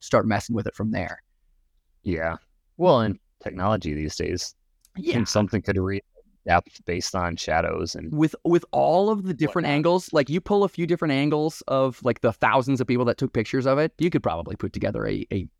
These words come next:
Speaker 1: relatively decent model. I don't know. Uh, maybe I'm crazy,
Speaker 2: Yeah.
Speaker 1: but
Speaker 2: Anyways, qualifying though.
Speaker 1: Yeah, yeah, yeah.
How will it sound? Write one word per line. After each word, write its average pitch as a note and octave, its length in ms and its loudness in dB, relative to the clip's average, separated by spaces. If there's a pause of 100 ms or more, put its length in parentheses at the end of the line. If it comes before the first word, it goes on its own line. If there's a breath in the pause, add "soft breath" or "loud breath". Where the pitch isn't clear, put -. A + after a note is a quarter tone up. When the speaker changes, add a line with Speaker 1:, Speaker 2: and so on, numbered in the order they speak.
(460)
Speaker 1:
relatively A#2 680 2
decent - 380 -6
model. G#2 340 -6
I A#2 220 4
don't - 100 -10
know. F#2+ 140 -12 (120)
Uh, G2 120 -10
maybe - 260 -6
I'm - 140 -8
crazy, - 200 -6
Speaker 2:
Yeah. E2+ 100 -12 (100)
Speaker 1:
but F#2+ 100 -16 (220)
Speaker 2:
Anyways, C3 480 2 (100)
qualifying A#2+ 480 2
though. F2+ 240 0 (160)
Speaker 1:
Yeah, C#3+ 160 -6
yeah, C#3 120 -6
yeah. A2 160 -12